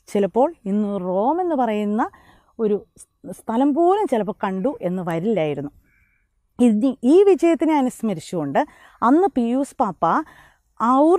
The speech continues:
Lady of Rosary എന്ന് പറയുന്ന ഒരു തിരുനാൾ നമ്മളുടെ സഭയിൽ ഇൻട്രൊഡ്യൂസ് ചെയ്യുകയുണ്ടായി. ജപമാല രാജ്ഞി, അതാണ് ഒക്ടോബർ ഏഴിന് ഉള്ള നമ്മളുടെ പരിശുദ്ധ രാജ്ഞിയുടെ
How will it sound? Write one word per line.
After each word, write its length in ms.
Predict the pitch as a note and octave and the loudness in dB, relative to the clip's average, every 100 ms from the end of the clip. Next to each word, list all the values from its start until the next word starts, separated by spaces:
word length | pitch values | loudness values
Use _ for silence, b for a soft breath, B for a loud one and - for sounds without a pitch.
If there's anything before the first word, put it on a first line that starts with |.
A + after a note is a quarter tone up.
| G4+ | 0
Lady 380 | A#3+ A#3 A#3+ A#3+ | 2 4 4 2
of 200 | B3+ B3+ - | 2 0 -6
Rosary 600 | G3+ F3+ F#3 - - E3+ - - | -2 2 2 2 0 0 -2 -2
എന്ന് 200 | A3+ D4 | 2 2
പറയുന്ന 400 | B3+ F3+ E3+ G3 B3 G#3 | 2 -2 -4 -6 -8 -6
ഒരു 200 | F#3 G#3 | -4 -4
തിരുനാൾ 640 | - F3+ F#3 C4 C#4 D#3 G#3 E4+ _ - | -4 -2 0 2 2 0 0 -2 _ -10
നമ്മളുടെ 340 | F#3 F#3 G#3 | -6 -2 -2
സഭയിൽ 580 | G#3 G#3 E3+ G3 F#3+ G3 | -4 -6 -6 -2 0 2
ഇൻട്രൊഡ്യൂസ് 640 | E4+ F4+ - E3+ F3 G#3 | 0 -2 -8 -6 -4 -4
ചെയ്യുകയുണ്ടായി. 640 | B3 G3 F#3+ C#4 C#4+ G#3+ C#3+ b b b | -2 0 0 0 2 0 -2 b b b
ജപമാല 540 | F#3 G3+ A3 A#3 B3+ C#4 | -4 0 0 0 0 2
രാജ്ഞി, 340 | G#3+ E3 D#3 - | 0 -2 -6 -10
അതാണ് 380 | F#3+ B3+ A3 G#3+ D#4+ - | -4 -2 0 -2 -4 -6
ഒക്ടോബർ 520 | E3+ _ A#3+ B3 C#4+ - | -8 _ 0 0 0 -2
ഏഴിന് 440 | G3 F#3+ G3 A3 D#4 - G3 | -2 -2 0 -2 -2 -6 -6
ഉള്ള 180 | F#3 A#3 - | -6 -6 -6
നമ്മളുടെ 400 | G3+ F#3 F3 G3+ - _ G3 | -6 -2 -2 -4 -8 _ -4
പരിശുദ്ധ 460 | F3+ - F#3+ - D4+ B B B - | -4 -4 -8 -4 -4 B B B -10
രാജ്ഞിയുടെ 520 | F#3+ E3+ - F3+ F#3 | -6 -6 -6 -6 -4